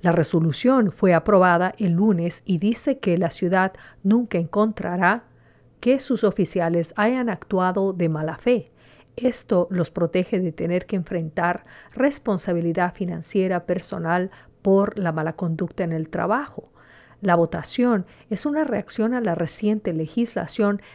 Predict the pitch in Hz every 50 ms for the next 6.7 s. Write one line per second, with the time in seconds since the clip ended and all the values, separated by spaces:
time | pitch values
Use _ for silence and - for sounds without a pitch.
0 | - - - 262 262 - 302 311 311 - - 277 220 196 185 180 170 165 165 165
1 | - - 214 214 208 185 165 151 - - 233 226 226 202 180 - - - 190 180
2 | 190 180 - 196 196 220 220 214 - - - - 175 180 190 - - 196 190 180
3 | - - 208 202 190 - 254 262 262 247 214 185 190 208 220 233 220 185 165 156
4 | - - - 214 196 196 214 220 - - - - - _ - 208 180 170 170 185
5 | 214 254 277 302 294 254 208 180 180 175 175 185 214 - _ _ - 175 160 160
6 | 156 - - 190 - - - 254 262 254 - 214 -